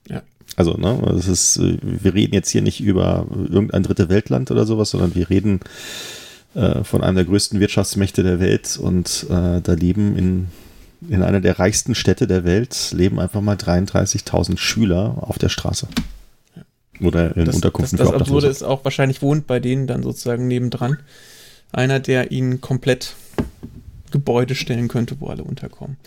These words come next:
Speaker 2: Ja.
Speaker 1: Mit seinem Privatvermögen. Das ist die Schere.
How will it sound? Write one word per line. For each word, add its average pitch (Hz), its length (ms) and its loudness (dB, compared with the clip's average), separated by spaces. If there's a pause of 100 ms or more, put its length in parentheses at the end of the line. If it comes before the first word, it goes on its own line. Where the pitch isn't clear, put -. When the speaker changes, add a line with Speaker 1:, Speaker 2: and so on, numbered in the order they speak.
(320)
Speaker 2:
Ja. - 120 2 (540)
Speaker 1:
Mit - 140 -6
seinem 113 200 0
Privatvermögen. - 880 -10 (1200)
Das - 180 -12
ist - 160 -16
die 127 80 -10
Schere. - 380 -12